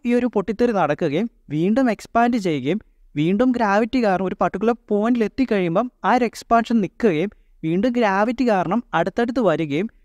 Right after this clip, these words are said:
വീണ്ടും ബിഗ് ബാങ്ങിന് മുമ്പുള്ള ഒരു സൈക്കിളിലേക്ക് എത്തുകയും ഈ ഒരു പ്രോസസ്സ് റിപ്പീറ്റ് ചെയ്തുകൊണ്ടിരിക്കും. കണ്ടിന്യുവസ് ആയിട്ട് ബിഗ് ബാങ്ങും നടക്കും,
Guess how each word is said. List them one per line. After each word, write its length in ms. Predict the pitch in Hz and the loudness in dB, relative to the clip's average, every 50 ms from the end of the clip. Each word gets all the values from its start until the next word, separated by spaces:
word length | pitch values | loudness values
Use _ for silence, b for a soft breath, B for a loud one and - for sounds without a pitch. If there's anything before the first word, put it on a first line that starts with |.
| _ _ - | _ _ -2
വീണ്ടും 260 | 180 208 220 262 262 | -2 0 0 0 0
ബിഗ് 180 | 247 240 190 185 | 0 -4 -2 0
ബാങ്ങിന് 280 | 214 214 220 226 226 226 214 | 2 2 2 2 0 0 0
മുമ്പുള്ള 340 | 196 190 190 190 190 180 190 | 0 -2 -2 0 0 0 0
ഒരു 160 | 190 190 190 190 214 - - 202 | 0 0 -2 -2 -4 -6 -8 -12
സൈക്കിളിലേക്ക് 580 | - - 202 196 180 - 214 208 208 185 175 | -4 -2 0 0 0 0 0 0 0 0 -2
എത്തുകയും 320 | 165 - _ - 170 202 208 - _ _ _ - | -4 -2 _ -2 -2 -2 -2 -8 _ _ _ -4
ഈ 80 | 247 254 285 | 0 0 2
ഒരു 160 | 285 277 285 285 277 262 220 - - | 2 2 2 0 0 -2 -4 -4 -2
പ്രോസസ്സ് 580 | 214 202 202 220 254 269 - 277 214 - 208 220 202 | 0 2 2 2 2 2 0 -2 -2 0 0 0 0
റിപ്പീറ്റ് 420 | 196 196 - _ 254 240 240 247 226 - | 0 -4 -2 _ 0 2 2 2 2 0
ചെയ്തുകൊണ്ടിരിക്കും. 480 | 190 180 180 185 170 143 127 120 120 - - _ _ _ _ _ _ - | 0 2 2 2 0 0 -2 -4 -6 -8 -10 _ _ _ _ _ _ -2
കണ്ടിന്യുവസ് 560 | - 160 160 175 185 233 233 247 269 277 247 | 0 0 0 0 0 0 2 2 2 2 2
ആയിട്ട് 260 | 233 185 170 - 226 269 262 - _ _ - _ _ - - | 2 0 2 2 0 0 0 -4 _ _ -20 _ _ -20 -10
ബിഗ് 260 | 143 147 143 143 139 | -8 -8 -8 -2 0
ബാങ്ങും 320 | 190 190 196 208 240 269 277 | 2 2 2 4 4 4 4
നടക്കും, 380 | 262 233 214 202 - 269 294 | 4 2 0 0 -2 -4 -4